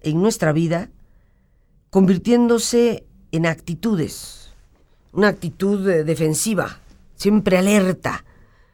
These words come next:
contra cualquiera cosa que parezca ser un ataque, no importa si es real o es meramente imaginario.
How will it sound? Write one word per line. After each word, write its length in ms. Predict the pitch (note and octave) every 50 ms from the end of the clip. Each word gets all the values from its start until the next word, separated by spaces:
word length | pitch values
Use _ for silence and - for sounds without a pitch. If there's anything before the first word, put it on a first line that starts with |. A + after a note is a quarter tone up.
| _ _ _ _ _ _ _ _ _ _
contra 340 | - F3 F3 - F3 E3 E3
cualquiera 540 | - D3+ D#3+ D#3 D#3 - - A#3 A#3 G#3+ G#3+
cosa 240 | G3+ G#3+ G#3+ G#3+
que 120 | E3 D#3+ -
parezca 420 | - C#3+ F3 F#3+ F#3 - F3 D#3+
ser 180 | D3+ F3 F#3 F#3
un 120 | F#3 E3
ataque, 560 | D3+ - - F3+ F3 - - A#2 G2 - - - _ -
no 100 | E3 F#3
importa 400 | G#3 G3 - G#3+ G3 G3 F#3+ F3+
si 120 | D3 E3 F#3
es 120 | E3 D#3+
real 360 | E3+ F#3+ G3 G#3 G#3+ A3 G#3
o 140 | F#3 E3+ F3
es 140 | F3+ E3 F3
meramente 480 | F#3+ F#3+ F3+ E3+ F3 F3+ F3 F3 F3
imaginario. 640 | D#3+ D#3 D3 B2 B2+ C#3 D#3+ F3+ F3+ D3 C#3+ C#3 -